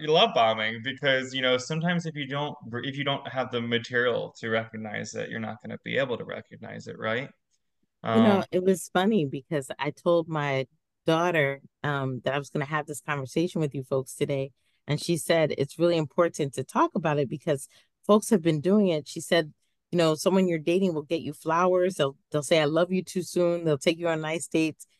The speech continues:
Speaker 2: And then about a month later, they'll stop talking to you
Speaker 1: Mm.
Speaker 2: for something small, like they don't like your outfit,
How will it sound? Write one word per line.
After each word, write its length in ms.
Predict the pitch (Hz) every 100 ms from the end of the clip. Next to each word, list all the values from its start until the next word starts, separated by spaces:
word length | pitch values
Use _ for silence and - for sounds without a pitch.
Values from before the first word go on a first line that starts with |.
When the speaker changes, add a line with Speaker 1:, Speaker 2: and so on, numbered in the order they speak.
| _ _
Speaker 2:
And 160 | 160 175
then 160 | 165
about 300 | 151 156 156
a 40 | 151
month 280 | 165 170
later, 280 | 160 165 160
they'll 180 | 143 135
stop 280 | - 151 -
talking 380 | 147 151 175 170
to 100 | -
you 420 | 170 156 151 147 - 110
Speaker 1:
Mm. 200 | 196 185
Speaker 2:
for 60 | 160
something 340 | 160 165 147
small, 420 | - 165 160 151
like 180 | 131 131
they 100 | 143
don't 200 | 147 143
like 180 | 131 -
your 120 | 139
outfit, 460 | 139 143 - 110